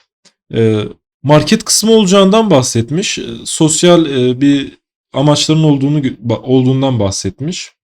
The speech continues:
E, rank sistemi olacak diyor. E,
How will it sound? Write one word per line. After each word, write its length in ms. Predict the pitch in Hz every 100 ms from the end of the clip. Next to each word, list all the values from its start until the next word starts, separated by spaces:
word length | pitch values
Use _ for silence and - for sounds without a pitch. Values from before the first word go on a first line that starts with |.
| _ _ _ _ _ _ _ _ _ _ _ _ - _ _ _ _ _
E, 280 | 120 113 117
rank 240 | 170 180
sistemi 420 | - - - 170
olacak 440 | 170 127 107 101 -
diyor. 260 | 113 156 - _ _ _
E, 40 | _